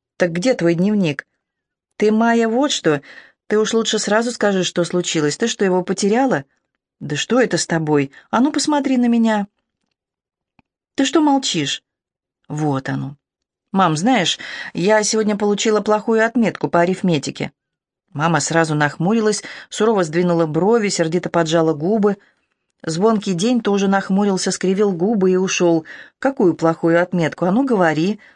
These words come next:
И давай мне сюда дневник, наконец". Девочка подала тетрадку, из-под лобья посмотрела на маму сине-серыми глазами. Обычно все говорят, как у мамы. Потом молчала, опустив голову.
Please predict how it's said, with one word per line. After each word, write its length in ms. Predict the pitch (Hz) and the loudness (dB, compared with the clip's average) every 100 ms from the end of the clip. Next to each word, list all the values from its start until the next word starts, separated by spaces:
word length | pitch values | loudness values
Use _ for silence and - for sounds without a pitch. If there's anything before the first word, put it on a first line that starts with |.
| _ _ - | _ _ -8
И 80 | |
давай 320 | 151 160 196 240 | -2 0 2 2
мне 140 | 262 | 0
сюда 260 | 247 220 226 | 0 0 0
дневник, 420 | 233 247 214 - | 0 2 0 -2
наконец". 580 | 156 160 151 139 - _ _ _ _ _ _ | -2 -2 -2 -4 -6 _ _ _ _ _ _
Девочка 400 | 143 160 156 - | -2 0 0 -4
подала 360 | 156 160 170 170 | -2 2 2 2
тетрадку, 640 | 165 160 196 226 - 160 143 - - | -2 -2 0 -2 0 -2 -2 -8 -8
из-под 360 | 165 165 180 175 | -8 -2 0 2
лобья 280 | 208 220 175 | 0 2 0
посмотрела 600 | 170 180 175 165 185 170 | 0 -2 -2 0 2 2
на 140 | 175 | 2
маму 360 | 180 214 185 147 - - | 0 0 0 -2 -8 -18
сине-серыми 720 | - 190 185 175 190 180 180 | -6 -2 0 0 0 0 0
глазами. 520 | 170 190 185 170 143 143 | 0 0 0 0 0 0
Обычно 720 | 147 175 - 180 170 170 143 | 0 -2 0 0 2 0 -4
все 200 | - 170 | -4 -2
говорят, 360 | 165 175 170 | 0 2 0
как 220 | - 160 | -2 -4
у 40 | 175 | -2
мамы. 460 | 196 294 190 131 _ _ _ _ _ _ _ | 0 0 0 -2 _ _ _ _ _ _ _
Потом 260 | 175 214 294 | 0 2 2
молчала, 580 | 196 151 - 185 220 208 | 2 0 -2 0 0 -2
опустив 460 | 202 190 - 185 | -2 -4 -4 -4
голову. 500 | 180 214 196 190 190 | -2 0 2 0 0